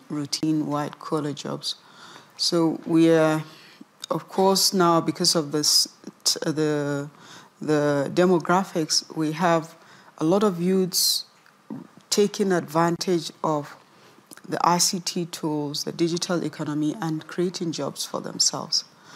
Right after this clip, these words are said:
So what we're seeing is more jobs being created now by small, uh, entrepreneurs that are using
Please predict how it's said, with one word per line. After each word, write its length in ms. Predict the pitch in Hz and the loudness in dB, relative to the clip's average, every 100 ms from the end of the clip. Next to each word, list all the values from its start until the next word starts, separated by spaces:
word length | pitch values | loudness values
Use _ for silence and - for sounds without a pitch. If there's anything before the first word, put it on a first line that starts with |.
| - - - | -20 -14 -4
So 200 | - 180 | 0 2
what 300 | 190 233 - | 2 0 0
we're 140 | 262 | 2
seeing 400 | - 220 214 190 | 2 0 0 0
is 180 | 165 170 | 0 0
more 420 | 175 196 208 208 | 0 2 2 2
jobs 440 | 180 190 180 175 | 0 0 0 -2
being 260 | - 180 185 | -4 -2 -2
created 580 | - 165 160 170 185 160 | -2 0 2 2 -2 -2
now 280 | 170 170 160 | 0 0 -2
by 320 | 165 151 156 | -4 -2 0
small, 720 | - - 196 202 202 196 208 - - - - _ - | 0 0 0 0 0 0 -4 -12 -20 -20 -20 _ -2
uh, 300 | 160 156 143 - - | 0 0 -4 -6 -2
entrepreneurs 920 | 196 190 208 196 170 165 156 156 147 | 0 0 -2 0 2 2 0 -2 -2
that 120 | 151 | -2
are 120 | 147 | 0
using 420 | 165 180 170 175 | 0 2 2 2